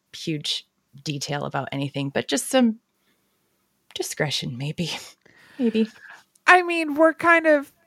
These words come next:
Speaker 2: talking about some, um, rough
Speaker 1: Yeah.
Speaker 2: things tonight. That this isn't the one for the kiddos.
Speaker 1: Right, right. 'Cause, yeah,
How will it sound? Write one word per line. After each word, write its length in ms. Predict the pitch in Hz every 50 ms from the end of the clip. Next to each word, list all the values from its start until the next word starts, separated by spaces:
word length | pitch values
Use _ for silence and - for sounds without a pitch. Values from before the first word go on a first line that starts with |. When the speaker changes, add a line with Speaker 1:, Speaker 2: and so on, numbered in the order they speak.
| _
Speaker 2:
talking 460 | - - 285 285 277 - 294 254 254 247
about 440 | 240 240 240 233 226 220 - _ -
some, 320 | - 247 214 208 202 196
um, 560 | 190 190 190 190 185 180 180 175 170 175 175 _ _ _ _ _ _ _ _ _ _ _ _ - - _ _ _ _ - 466 453 453
rough 80 | 453 -
Speaker 1:
Yeah. 60 | - 131 - _ -
Speaker 2:
things 340 | 254 226 214 214 - - -
tonight. 420 | - 220 180 160 156 160 151 -
That 220 | 185 175 - -
this 260 | 214 214 214 196 - 226
isn't 380 | 208 202 - 202 190 165 -
the 100 | - 175
one 260 | 170 170 165 165 165 165
for 340 | - - 165 160 160 160 156
the 340 | - 160 156 151 151 151 160 _ _ _ _
kiddos. 580 | - 160 156 147 147 151 - - - - - _ _ _ _ _ _ _ _ - 190
Speaker 1:
Right, 360 | 151 160 160 175 - 143 - _ _ -
right. 480 | 143 139 139 156 143 - - - - _ _ _ _ - - - - - - - _
'Cause, 220 | - 233 208 175 -
yeah, 240 | 151 - - -